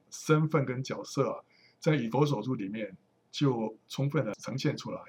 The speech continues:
以弗所书被誉为说是新约的阿尔卑斯山，它的意境，它的这个，嗯，道理是最高的啊，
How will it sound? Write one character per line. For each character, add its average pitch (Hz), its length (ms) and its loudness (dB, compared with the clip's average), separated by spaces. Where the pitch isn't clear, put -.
以 139 140 2
弗 175 120 8
所 143 180 4
书 147 300 6
被 143 180 4
誉 151 120 4
为 113 180 2
说 123 200 -6
是 117 240 -8
新 131 240 -4
约 127 140 -4
的 113 120 -8
阿 113 160 -8
尔 120 180 -4
卑 - 160 -8
斯 107 140 -10
山， 101 320 -8
它 143 160 -2
的 117 220 0
意 139 160 0
境， 110 340 -6
它 110 120 -6
的 110 240 -6
这 117 140 -10
个， 92 420 -8
嗯， 98 180 -14
道 139 140 4
理 98 100 -4
是 113 160 -10
最 113 180 -4
高 110 240 -4
的 107 120 -10
啊， - 180 -8